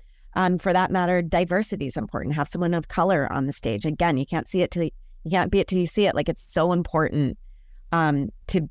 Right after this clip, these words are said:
to be conscious about representing, um, you know, all different, different facets. We were talking about Y P O earlier.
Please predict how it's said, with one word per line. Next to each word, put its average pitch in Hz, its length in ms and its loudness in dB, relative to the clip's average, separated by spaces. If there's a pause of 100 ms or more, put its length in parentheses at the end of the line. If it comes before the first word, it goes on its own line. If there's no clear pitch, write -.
(120)
to 202 100 2
be 170 160 0
conscious - 840 -4
about 156 340 0
representing, 147 1080 0 (520)
um, 160 560 0 (260)
you 170 140 2
know, 143 300 2
all 160 280 4
different, 147 520 -2 (320)
different - 380 0
facets. 160 440 0
We 175 80 0
were 151 80 0
talking 185 280 0
about 160 260 2
Y 151 220 0
P 180 220 0
O 151 320 2 (760)
earlier. 175 480 0